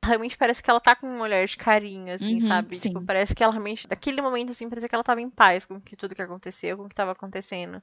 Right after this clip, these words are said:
Speaker 1: Realmente parecia que teve um closure ali,
Speaker 2: Sim.
Speaker 1: né, entre as duas. <laughs> Que que você tá rindo,
Speaker 2: Eu acho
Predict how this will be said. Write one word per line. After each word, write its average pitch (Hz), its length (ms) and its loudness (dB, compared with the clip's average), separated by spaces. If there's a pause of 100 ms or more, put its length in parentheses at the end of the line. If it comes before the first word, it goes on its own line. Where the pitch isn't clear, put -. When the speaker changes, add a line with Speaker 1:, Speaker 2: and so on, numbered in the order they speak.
(140)
Speaker 1:
Realmente 214 340 0
parecia 247 220 2
que - 80 -8
teve 240 140 -4
um 269 60 -8
closure 208 520 -2
ali, 175 400 -6
Speaker 2:
Sim. 202 120 -6
Speaker 1:
né, 180 100 -2
entre - 180 -8
as 185 80 -4
duas. 175 460 -12
<laughs> - 260 -10 (720)
Que 440 120 6
que - 100 -6
você 554 120 12
tá 494 220 10
rindo, 302 380 2
Speaker 2:
Eu 269 40 12
acho 277 80 12